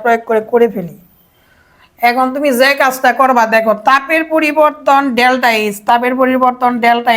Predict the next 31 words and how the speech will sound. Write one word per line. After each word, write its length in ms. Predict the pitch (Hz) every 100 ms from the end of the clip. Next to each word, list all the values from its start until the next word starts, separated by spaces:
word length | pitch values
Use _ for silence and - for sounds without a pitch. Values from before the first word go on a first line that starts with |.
| 220
এইচ 140 | 226 -
সমান 300 | - 233 233 233
হলো 260 | 214 220 240 220 - - - _ 190
যে 100 | 220 214
সূত্রটা 400 | 262 262 277 247 233
তুমি 140 | 247 240
লিখবা, 280 | 247 233 214 208
তা 80 | 220 220
হলো 200 | 233 233 233 202
বি 140 | 226 233 240
ওয়ান 300 | 220 208 208 220 214
বিয়োগ 320 | 220 240 269 202
বি 100 | 202 202
টু। 80 | - - _ _ _ _ _ - _ _ _ -
বি 120 | 214 247
ওয়ান 140 | 233 233
আর 60 | 233
বি 60 | 254
টু 60 | 247
কি 60 | 240 269
উপরে 140 | 262 240
লেখা 180 | 226 202
আছে 120 | 190 202
দেখো, 220 | 196 190 175 - _ _ _ -
বি 100 | 208 240
ওয়ান 160 | 247 233
এর 60 | 240
মান 120 | 240 247
দেখো 180 | 233 220 202
ছয়শো 300 | 226 226 226 208
আটান্ন, 300 | 214 240 226